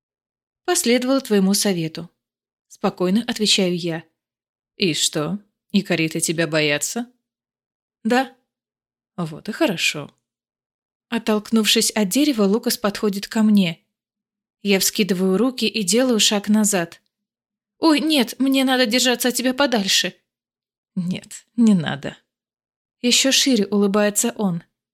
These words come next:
Я отступаю еще на шаг. «Правда, я не шучу, иначе Фэллон меня убьет».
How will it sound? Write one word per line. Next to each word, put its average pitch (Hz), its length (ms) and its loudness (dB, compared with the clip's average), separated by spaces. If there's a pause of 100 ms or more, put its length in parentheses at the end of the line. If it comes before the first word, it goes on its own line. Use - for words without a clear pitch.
(480)
Я 196 180 2
отступаю 220 560 0
еще 233 340 2
на 196 120 4
шаг. - 400 -2 (960)
«Правда, 220 480 2
я 247 180 2
не 254 120 4
шучу, 254 480 2
иначе 240 360 2
Фэллон 247 320 4
меня 247 240 4
убьет». 247 460 0